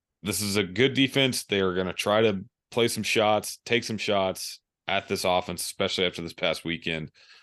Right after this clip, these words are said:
How does Quinn respond? How does Bijan respond? How does this offensive li-, how does the entire offense respond? How does Sark respond? On the other side of the ball, the defense, they,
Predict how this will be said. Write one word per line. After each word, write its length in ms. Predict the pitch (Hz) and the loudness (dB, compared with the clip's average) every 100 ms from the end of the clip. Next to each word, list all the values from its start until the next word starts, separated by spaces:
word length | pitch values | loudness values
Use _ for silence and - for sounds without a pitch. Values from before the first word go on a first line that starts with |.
| _ _ _ | _ _ _
How 200 | 98 98 | -2 2
does 240 | 95 85 | 0 -2
Quinn 280 | - 107 98 | -4 0 0
respond? 520 | 95 - 92 90 85 | -2 0 0 2 0
How 120 | 92 | -2
does 120 | 90 82 | -4 -4
Bijan 420 | 82 85 87 80 | -6 -4 -4 -4
respond? 460 | 80 - 82 80 | -6 -4 -2 -2
How 80 | 82 | -2
does 120 | 85 | -4
this 140 | 78 76 | -4 -2
offensive 400 | 85 - 73 69 | -2 -2 -10 -10
li-, 80 | - | -4
how 100 | 127 | 0
does 140 | 131 98 | 0 2
the 80 | |
entire 320 | 95 101 90 78 | 0 2 0 0
offense 360 | - 78 - | -4 -10 -12
respond? 380 | - - 58 50 _ _ | -12 -8 -8 -10 _ _
How 60 | - | -2
does 100 | - | -2
Sark 320 | - 120 117 | 2 2 2
respond? 460 | - - 55 - - _ _ _ _ _ _ _ - | -6 -8 -8 -8 -16 _ _ _ _ _ _ _ 0
On 80 | |
the 100 | 110 | 4
other 100 | 117 | 4
side 120 | 110 107 | 4 2
of 60 | |
the 40 | 92 | 4
ball, 180 | 101 | 4
the 80 | 92 | 2
defense, 580 | 90 110 107 110 95 - | 0 0 0 0 -4 -6
they, 560 | - 104 107 104 101 | -2 2 4 2 0